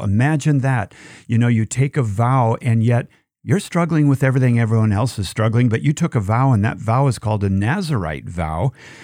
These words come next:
which means that you are holy unto the Lord. You are sanctified unto the Lord. You're not a priest,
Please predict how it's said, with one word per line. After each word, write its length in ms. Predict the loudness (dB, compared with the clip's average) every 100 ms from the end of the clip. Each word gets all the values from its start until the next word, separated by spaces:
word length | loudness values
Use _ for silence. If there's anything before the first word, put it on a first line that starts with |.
| -20 -2
which 260 | 0 2
means 260 | 2 2 2
that 140 | 0
you 160 | 0 2
are 140 | 2
holy 580 | -2 0 2 2 2 0 0
unto 240 | 0 0 0
the 100 | 0
Lord. 420 | 0 -2 -4 -8 -14 _ _ -6
You 180 | 0 0
are 100 | 0
sanctified 760 | -2 -2 0 -2 -4 -2 0
unto 180 | -2 -2
the 100 | -4
Lord. 400 | -4 -2 -4 -8 -12 -2
You're 140 | 2
not 180 | 2 0
a 20 |
priest, 600 | -2 -2 -2 -2 -8 -18